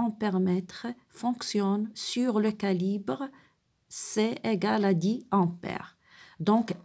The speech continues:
j'ai plusieurs choix. Ici, je vais expliquer pourquoi le fabricant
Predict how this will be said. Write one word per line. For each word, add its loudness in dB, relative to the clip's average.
j'ai 2
plusieurs 2
choix. -2
Ici, -2
je 2
vais 0
expliquer -4
pourquoi -4
le 2
fabricant -2